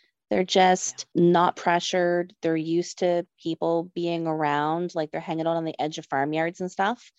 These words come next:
Speaker 1: and they'll
Speaker 2: Mm-hmm.
Speaker 1: come into Audrey's bird feeder and eat all the bird seed.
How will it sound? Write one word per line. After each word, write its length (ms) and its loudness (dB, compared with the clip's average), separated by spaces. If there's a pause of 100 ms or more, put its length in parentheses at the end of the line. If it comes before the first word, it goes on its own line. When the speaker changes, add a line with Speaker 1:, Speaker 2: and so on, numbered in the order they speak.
(280)
Speaker 1:
and 140 -2
they'll 60 2
Speaker 2:
Mm-hmm. 80 -14
Speaker 1:
come 180 2
into 680 0 (200)
Audrey's 400 -2
bird 260 -4
feeder 300 -4
and 80 -4
eat 100 -4
all 100 0
the 100 -8
bird 260 -4
seed. 300 -2